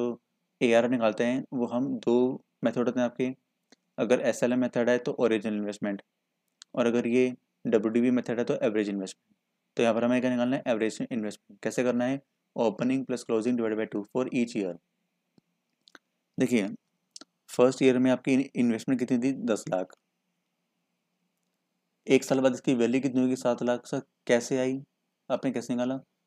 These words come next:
भाई मशीनरी खरीदे तो दस लाख की, हर साल डेप्रिसिएशन कितना हो रहा है, तीस लाख का, ये सॉरी तीस परसेंट का, ठीक है। तो यानी कि दस लाख में से तीन लाख माइनस कर देंगे तो क्लोजिंग कितना रहेगा, सेवन लाख। फिर ये इसका ओपनिंग बन जाएगा आपका सेवन लाख,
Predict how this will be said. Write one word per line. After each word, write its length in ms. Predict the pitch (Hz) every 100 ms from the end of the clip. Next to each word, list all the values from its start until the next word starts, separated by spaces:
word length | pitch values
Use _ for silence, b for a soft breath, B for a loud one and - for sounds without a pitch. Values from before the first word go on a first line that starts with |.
| _ 123
भाई 120 | 123
मशीनरी 400 | 113 - 127 131
खरीदे 180 | 131 131
तो 120 | 139
दस 200 | 123 135
लाख 140 | 127
की, 160 | 123 123 120 _ _ _ - 147
हर 160 | 113 -
साल 160 | 127
डेप्रिसिएशन 360 | 113 117 143 135
कितना 120 | 135
हो 40 |
रहा 100 | 113
है, 40 | -
तीस 200 | 127 123
लाख 200 | 123 120
का, 160 | 127 127 - _ -
ये 120 | 135
सॉरी 200 | 113 110 104
तीस 200 | 135 123
परसेंट 320 | 127 120 120
का, 140 | 123 - _ _ _ _ _ _ _ _ -
ठीक 140 | 127
है। 120 | 139 - _ _ _ -
तो 80 |
यानी 180 | 113 110
कि 220 | 117 147 -
दस 240 | 127 120 120
लाख 180 | 113 113
में 80 | 117
से 80 | 123
तीन 160 | 123
लाख 160 | 117 113
माइनस 260 | 120 123
कर 100 | 135 123
देंगे 220 | 127 127
तो 140 | 131
क्लोजिंग 340 | - 117 117 123
कितना 160 | 123
रहेगा, 200 | 123 131
सेवन 300 | 127 104 98
लाख। 240 | 92 95 _ _ _ _ _ _ _ -
फिर 160 | 135 127
ये 260 | 127 139
इसका 180 | 131 -
ओपनिंग 460 | - 117 113 127 131
बन 140 | 135
जाएगा 220 | 131 127
आपका 320 | 127 - 127 127 _ _ _ _ _ _ _ _ _ _ _ _ _ _ _ _ _ _ _ - _ _
सेवन 300 | - 113 113
लाख, 280 | 117 117